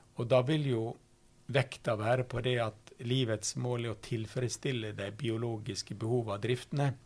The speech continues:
mens, eh, det å se at vi har livets rikdom ligger i tilhørighet, det blir et litt annet perspektiv. At mennesket søker kanskje ikke primært driftstilfredsstillelse av vår natur,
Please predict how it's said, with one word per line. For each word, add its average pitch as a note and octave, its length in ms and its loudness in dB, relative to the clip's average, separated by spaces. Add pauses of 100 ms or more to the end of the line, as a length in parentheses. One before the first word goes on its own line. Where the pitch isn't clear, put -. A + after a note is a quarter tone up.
(240)
mens, A2+ 480 0
eh, A#2 240 -2 (480)
det C#3+ 240 8
å B2+ 80 6
se - 240 4
at - 240 2
vi A#2+ 160 0
har A#2 320 8 (300)
livets B2+ 400 2
rikdom B2 420 0
ligger A#2+ 220 0
i - 100 -10
tilhørighet, G#2+ 580 0
det B2+ 100 -4
blir B2+ 180 2
et C3 100 -8
litt C3 200 -4 (120)
annet B2 240 2
perspektiv. B2 640 -4 (640)
At - 140 -8
mennesket B2+ 540 0
søker B2 680 0
kanskje C3 520 -2
ikke - 260 -6
primært B2+ 560 0
driftstilfredsstillelse A#2 1900 -4
av A#2+ 160 -6
vår C3 140 0
natur, C#3+ 400 -2